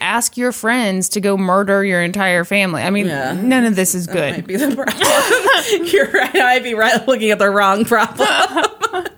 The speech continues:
Speaker 1: So police arrested Chris and Steven, obviously.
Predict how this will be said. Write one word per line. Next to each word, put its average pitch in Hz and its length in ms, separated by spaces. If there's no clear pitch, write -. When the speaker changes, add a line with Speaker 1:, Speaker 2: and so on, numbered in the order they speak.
Speaker 1:
So 302 200
police 285 540
arrested 220 580
Chris 185 380
and 196 160
Steven, 160 520
obviously. 170 840